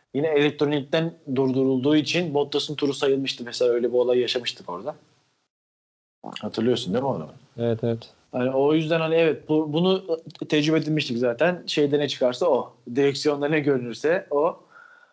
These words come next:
Speaker 1: Ama şöyle yani pilotların da burada bir, e, mal oluşu yine amiyane tabirle. Şey dediler çünkü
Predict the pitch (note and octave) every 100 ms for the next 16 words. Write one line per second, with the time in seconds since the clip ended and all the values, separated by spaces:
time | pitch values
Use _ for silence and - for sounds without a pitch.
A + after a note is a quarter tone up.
0 | _ A#2+ E3 G3 G3 G3 G#3 G3 F3 E3+
1 | D#3+ C#3 E3 E3+ F3+ G3+ G#3+ G3+ F#3+ _
2 | _ _ - D3+ D#3 D#3+ D#3+ D3+ - _
3 | _ _ _ _ _ _ C3 C3 C#3 E3
4 | E3 C3+ - C3+ B2+ C3 A#2 B2 C3 B2+
5 | C3+ B2+ C#3+ C3 - - - - - _
6 | _ _ - - - E3 F#3 E3 C#3+ -
7 | A#2 A2+